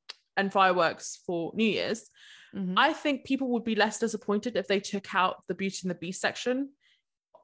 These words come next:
Speaker 1: out of Illuminations, which is the most hated. I don't know why, but people really hate that, and added that instead since they have it already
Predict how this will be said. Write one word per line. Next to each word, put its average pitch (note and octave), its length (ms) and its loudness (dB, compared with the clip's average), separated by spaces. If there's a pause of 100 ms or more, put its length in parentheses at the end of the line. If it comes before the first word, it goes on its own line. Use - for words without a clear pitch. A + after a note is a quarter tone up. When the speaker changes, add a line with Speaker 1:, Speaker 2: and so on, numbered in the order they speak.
(100)
Speaker 1:
out G#3+ 240 2
of G3 100 -2
Illuminations, G#3 680 2
which - 240 0 (100)
is G3+ 300 4
the G#3 60 4
most A3+ 260 6
hated. C4+ 560 2
I G#3 100 2
don't B3 140 4
know C4 120 4
why, F3+ 240 4
but - 160 -10
people A3 300 -4
really G3 320 0
hate F#3+ 280 0
that, D#3+ 260 0 (580)
and G#3 200 4
added G#3 280 2
that F#3 180 2
instead F3 320 -4
since F3+ 180 -10
they F3+ 100 -6
have E3+ 260 -6
it D#3+ 140 -6
already D#3 580 -6